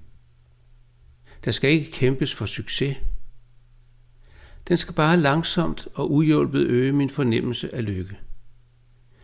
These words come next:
Gør mit liv lidt mere værdifuldt gennem større forståelse, mere erkendelse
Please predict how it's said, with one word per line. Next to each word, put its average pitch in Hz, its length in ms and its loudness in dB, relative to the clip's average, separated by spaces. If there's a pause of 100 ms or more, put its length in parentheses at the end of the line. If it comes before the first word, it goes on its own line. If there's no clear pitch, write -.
(220)
Gør 160 200 2
mit 170 200 2
liv 156 200 4
lidt 147 280 -2
mere 135 280 0
værdifuldt 127 720 -4 (520)
gennem 101 220 0
større 120 320 -4
forståelse, 117 720 -6 (460)
mere 135 300 0
erkendelse 113 640 -6